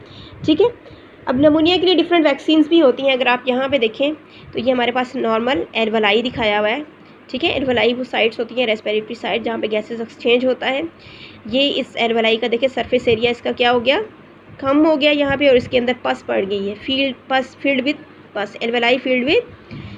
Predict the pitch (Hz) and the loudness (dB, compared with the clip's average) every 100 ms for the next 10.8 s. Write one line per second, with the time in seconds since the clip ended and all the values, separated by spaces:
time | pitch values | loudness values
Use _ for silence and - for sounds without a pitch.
0 | - 233 208 254 - 285 269 277 277 - | -10 -6 -4 -6 -2 0 0 -2 -4 0
1 | 285 262 277 269 262 247 233 269 269 262 | 0 0 2 2 2 -2 -6 -6 -4 -6
2 | 151 - 233 - - 240 254 254 262 247 | -8 -8 -10 -8 -4 -2 -2 -2 -2 -2
3 | 240 262 240 233 233 226 226 - 233 - | 0 0 0 -2 -2 -4 -6 -8 -8 -6
4 | 262 226 - 233 240 277 330 - - - | -4 -4 -4 -4 -2 0 -4 -8 -12 -4
5 | 240 269 269 247 247 233 240 247 - - | -2 0 0 0 2 0 -2 -6 -6 -20
6 | - 220 240 240 262 247 254 240 214 208 | -6 4 6 6 4 2 -2 -2 -2 0
7 | 220 208 233 226 254 277 285 294 269 254 | -2 2 2 0 0 0 0 -2 0 0
8 | 220 214 214 220 220 247 233 226 214 220 | 0 -2 -2 -2 0 0 0 -2 0 0
9 | 240 220 214 214 330 494 - 214 208 220 | 0 2 0 -2 -2 -2 -4 -4 0 0
10 | 214 - 214 214 226 233 214 247 | 0 -2 -4 -2 0 0 0 -2